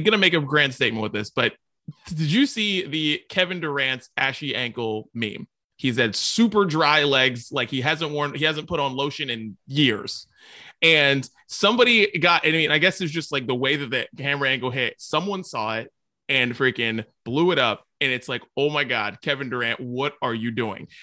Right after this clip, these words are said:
And it was a classic Twitter moment where no one can get canceled from this. No one can be offended by this. No one can be hurt by this. It was just an old school Twitter, just like, "You did something dumb and we're just making fun of you."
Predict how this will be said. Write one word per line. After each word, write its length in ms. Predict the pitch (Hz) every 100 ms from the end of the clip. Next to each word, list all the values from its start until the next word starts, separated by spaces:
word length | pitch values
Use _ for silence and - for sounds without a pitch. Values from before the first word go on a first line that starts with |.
| -
And 100 | 160
it 80 | 160
was 200 | 151 -
a 220 | 160 156
classic 600 | 131 - 165 196 - 214 -
Twitter 300 | - 170 160
moment 440 | 135 110 101 90 _ _ _
where 500 | 123 135 123 117 107 _ _ _ _ -
no 260 | 104 104
one 160 | 135 202
can 140 | 220 208
get 140 | 196
canceled 360 | 143 113 120 92
from 140 | 98
this. 380 | 95 104 - _ _ -
No 280 | 107 110 139
one 180 | 214
can 160 | 233 208
be 140 | 185
offended 500 | 175 - 135 107 95
by 160 | 85 78
this. 380 | 87 80 - - - -
No 260 | 127 135
one 220 | 190 240 254
can 180 | 240 190
be 120 | 208
hurt 300 | - 123 -
by 160 | 101
this. 340 | 98 104 101 - - -
It 80 | 226
was 160 | 240
just 340 | 160 175 220 -
an 140 | 202 190 190
old 260 | 202 220
school 280 | - 214 196
Twitter, 360 | 202 208 202 185
just 260 | 170 165
like, 300 | 180 160 - -
"You 260 | 120 160 190
did 200 | 214 -
something 440 | 190 175 170 151
dumb 400 | 117 113 110 113 _ _ _ _ _ -
and 240 | 170 143 139
we're 180 | 151
just 220 | 139 143 147
making 300 | 135 131 123
fun 180 | 123
of 80 | 113
you." 180 | - -